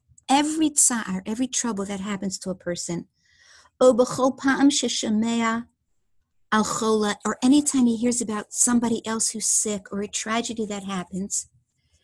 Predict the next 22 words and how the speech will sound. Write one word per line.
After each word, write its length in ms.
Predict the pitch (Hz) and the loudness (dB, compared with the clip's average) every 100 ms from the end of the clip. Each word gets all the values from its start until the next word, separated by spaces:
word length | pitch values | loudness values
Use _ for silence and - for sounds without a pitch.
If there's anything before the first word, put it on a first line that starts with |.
| _ _ _ - | _ _ _ -2
or 60 | 240 | 0
something 360 | - 294 294 | 4 6 6
that 200 | 269 - | 4 4
makes 380 | 240 254 262 - | 4 4 4 0
your 120 | 233 | 0
heart 460 | - - 247 247 - | -6 0 2 2 4
sink 540 | - - 254 233 - - _ _ | 6 6 6 4 0 -8 _ _
or 140 | 214 | -2
palpitate 640 | - - 285 277 247 220 208 | -2 -2 0 0 -4 -2 0
or 60 | 233 | 2
makes 260 | 226 247 254 | 0 0 0
you 60 | |
so 280 | 233 262 269 | 0 2 2
scared 600 | 269 - 247 208 196 190 _ - - - | 2 2 0 0 -2 -8 _ -20 -20 0
and, 260 | 240 233 - 233 | 2 2 0 -2
and, 180 | 226 - | -2 -2
and 140 | 226 220 | -4 -2
a 40 | |
sound 560 | - - 277 277 294 294 | 2 4 4 6 6 4
escapes 480 | 233 - 254 240 - | 2 2 2 2 0
from 180 | 202 190 | -2 -2
you. 280 | 175 156 | 0 -4